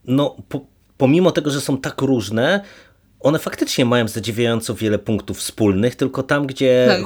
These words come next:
Speaker 1: Hooper,
Speaker 2: <laughs>
Speaker 1: e, idzie właśnie, e, no, już w taką bardzo, mm, e, no, dużą horrorowość tego, tego świata i, e, i takie duże przerysowanie, e, no to jednak D K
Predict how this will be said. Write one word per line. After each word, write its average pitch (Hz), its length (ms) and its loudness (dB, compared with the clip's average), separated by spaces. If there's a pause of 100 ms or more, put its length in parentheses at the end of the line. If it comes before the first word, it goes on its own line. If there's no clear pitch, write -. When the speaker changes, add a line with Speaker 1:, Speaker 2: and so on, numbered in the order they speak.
(100)
Speaker 1:
Hooper, 135 440 6
Speaker 2:
<laughs> - 300 -6
Speaker 1:
e, 120 140 4
idzie 139 420 0
właśnie, 127 680 0
e, 127 240 -2 (1000)
no, 120 180 0
już 120 160 -6
w - 80 -14
taką 127 320 -2
bardzo, 117 800 0 (420)
mm, 110 480 -4 (140)
e, 107 260 -4
no, 110 260 -2 (420)
dużą 117 640 -2
horrorowość 117 840 -2
tego, 98 240 -4
tego 101 240 -2
świata 104 720 0
i, 104 260 -2 (300)
e, 104 180 0
i 104 100 -6
takie 120 240 0
duże 110 360 0
przerysowanie, 113 920 0 (180)
e, 120 380 0
no 120 180 0
to 147 120 -4
jednak 151 380 -2
D 139 100 -10
K 170 140 0